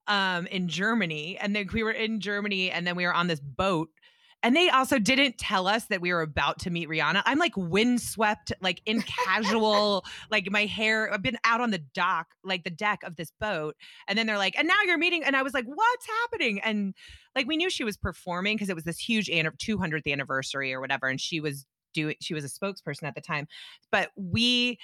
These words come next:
Speaker 1: she wiped an eyelash off my eye. And then we have a picture of us both, like, making very, like, animated faces at each other, like, talking, 'cause we, like, had our little moment.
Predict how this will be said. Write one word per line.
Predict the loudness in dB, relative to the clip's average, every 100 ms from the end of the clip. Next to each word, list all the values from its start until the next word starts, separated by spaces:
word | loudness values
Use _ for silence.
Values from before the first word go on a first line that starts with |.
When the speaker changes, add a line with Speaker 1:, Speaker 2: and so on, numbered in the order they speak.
| -10
Speaker 1:
she | -2 2 2 0 -10
wiped | -6 0 2 0 0
an | 2
eyelash | 4 4 4 2 2
off | 0 2
my | 2
eye. | 4 4 2
And | 0
then | -2 -4
we | -4
have | -4
a | -4
picture | -6 -6 -4
of | -2
us | -4 -6
both, | -6 -6 -6
like, | -6
making | -4 -4 -2 -4 0
very, | 2 4 4 4 0 -4 _ -20 -20 _ _ _ _ _ -4
like, | -4 0
animated | 2 4 4 4 2 0
faces | 0 0 0 0
at | 2 2
each | 0 2
other, | 2 4 4
like, | 4 2 0
talking, | 0 0 0 0
'cause | 0
we, | 0 2
like, | 2 0
had | 2 2
our | 2 0
little | 0 2
moment. | 2 2 0 -2